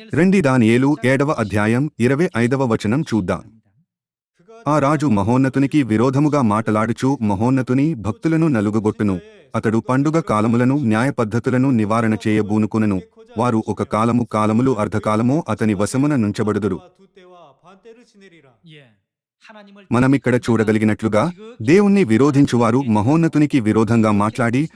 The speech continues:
ఆయన పరిశుద్ధ ప్రజలను అణిచివేస్తారని, మరియు నియమిత కాలాలను మరియు నియమాలను కూడా మార్చడానికి ప్రయత్నిస్తారని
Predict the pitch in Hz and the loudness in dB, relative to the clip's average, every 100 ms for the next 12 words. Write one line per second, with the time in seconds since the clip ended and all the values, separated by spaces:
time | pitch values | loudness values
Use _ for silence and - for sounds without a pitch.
0 | - 127 135 127 127 139 160 156 - 127 | -4 0 0 2 0 0 -2 -2 0 0
1 | 139 143 147 120 131 131 123 - 113 107 | 2 2 2 2 0 0 -2 0 0 2
2 | 120 160 _ 190 117 160 180 151 175 180 | 2 0 _ -6 0 4 4 4 4 4
3 | 175 170 110 110 120 131 143 110 131 156 | 0 0 2 2 2 2 2 2 4 4
4 | 113 127 135 147 139 135 131 135 107 127 | 4 4 2 2 0 0 0 2 0 0
5 | - 113 113 120 117 104 104 110 110 117 | -2 0 0 0 -2 0 0 -2 -2 -2
6 | 110 110 156 | 0 0 -2